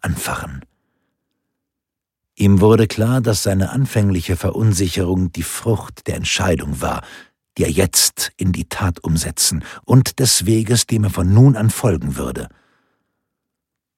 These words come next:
Er schwor sich, stets furchtlos Verantwortung zu übernehmen und die Aufgaben, die ihm das Leben stellen würde, anzugehen,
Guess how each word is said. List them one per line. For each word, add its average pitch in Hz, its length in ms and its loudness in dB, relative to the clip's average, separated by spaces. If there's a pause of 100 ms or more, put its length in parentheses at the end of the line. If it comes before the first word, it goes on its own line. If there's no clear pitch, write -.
(300)
Er 110 140 6
schwor 131 440 4
sich, 127 440 -2
stets - 600 0
furchtlos 123 720 2
Verantwortung 95 760 0
zu - 140 -2
übernehmen 98 580 4 (320)
und 82 160 -8
die - 80 0
Aufgaben, 120 600 2
die 107 100 -2
ihm 87 120 -2
das 82 180 -4
Leben 104 300 4
stellen 104 420 2
würde, 101 260 4
anzugehen, 87 680 0